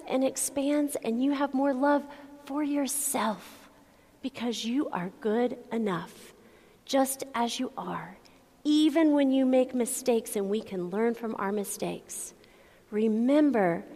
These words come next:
that you are enough. Remember that you are loved. Remember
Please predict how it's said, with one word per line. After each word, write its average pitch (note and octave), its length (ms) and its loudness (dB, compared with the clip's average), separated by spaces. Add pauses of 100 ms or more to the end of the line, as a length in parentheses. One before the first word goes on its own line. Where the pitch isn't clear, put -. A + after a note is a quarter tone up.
(260)
that - 160 -2
you F#3 180 -2
are E3 140 0
enough. F#3+ 680 -2 (500)
Remember B3 540 2
that G3+ 280 -2
you A3 100 -2
are F3+ 140 0
loved. F#3 580 0 (440)
Remember F#3+ 800 0